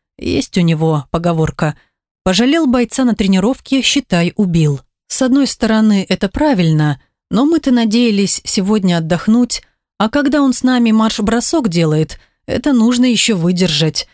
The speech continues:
Его бог здоровьем не обидел, да и занимается он с детства. Я не говорю, что мы там хилые все,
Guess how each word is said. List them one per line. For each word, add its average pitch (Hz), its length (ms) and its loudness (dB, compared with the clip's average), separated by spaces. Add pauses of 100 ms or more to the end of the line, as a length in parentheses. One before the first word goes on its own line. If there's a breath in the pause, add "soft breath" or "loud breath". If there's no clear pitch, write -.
(260)
Его 175 300 0
бог 190 260 0
здоровьем 196 600 0
не 180 80 2
обидел, 170 560 0 (340)
да 220 140 -2
и 285 80 2
занимается 269 720 0
он 170 100 0
с 165 80 -2
детства. 160 640 -2 (300)
Я 175 140 -4
не 185 100 0
говорю, 233 360 0
что - 260 -2
мы 160 380 0 (120)
там 156 200 -2
хилые 247 420 0
все, 165 380 -2